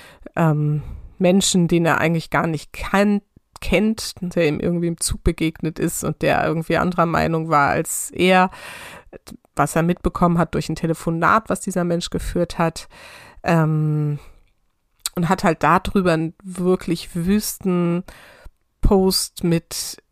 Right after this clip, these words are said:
auch echt üblen Gewaltfantasien losgelassen.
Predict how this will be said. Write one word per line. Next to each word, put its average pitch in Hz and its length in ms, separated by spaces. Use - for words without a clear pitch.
auch 104 300
echt - 360
üblen 180 340
Gewaltfantasien 160 1160
losgelassen. 160 960